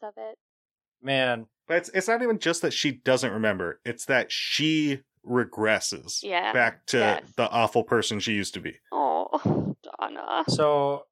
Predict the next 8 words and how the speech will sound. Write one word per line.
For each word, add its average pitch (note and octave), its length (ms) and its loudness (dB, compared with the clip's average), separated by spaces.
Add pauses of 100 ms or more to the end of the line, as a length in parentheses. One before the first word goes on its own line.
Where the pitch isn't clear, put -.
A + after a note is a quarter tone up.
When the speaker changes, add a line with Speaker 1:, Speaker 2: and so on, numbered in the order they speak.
(320)
Speaker 2:
talking E3 460 0
about D#3 500 4
against C3+ 460 -2
your B2 120 -2
will, A#2 420 2
we A#2+ 120 -4
talked C#3+ 360 0
about B2+ 560 2